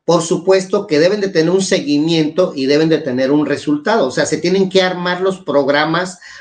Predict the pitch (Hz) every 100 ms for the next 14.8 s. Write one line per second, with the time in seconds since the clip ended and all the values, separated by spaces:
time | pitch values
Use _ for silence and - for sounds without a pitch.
0 | - 131 147 - 165 175 180 139 147 147
1 | 196 143 - - 170 139 156 160 - -
2 | - - 147 147 - 143 139 139 - 160
3 | 156 - 170 - _ _ 117 151 147 147
4 | 147 135 135 131 120 135 139 131 143 151
5 | 165 151 160 147 131 107 107 117 139 185
6 | _ _ _ - 120 120 156 147 120 101
7 | - - 156 156 226 180 160 - _ -
8 | - - - - - 240 262 285 277 220
9 | - 196 165 - 196 196 226 226 196 151
10 | 143 - 127 139 135 127 156 175 160 131
11 | 123 131 131 131 120 127 123 123 127 123
12 | 123 127 165 151 151 180 _ _ - 160
13 | - 196 196 196 190 202 175 - 175 170
14 | 175 165 156 156 151 202 220 -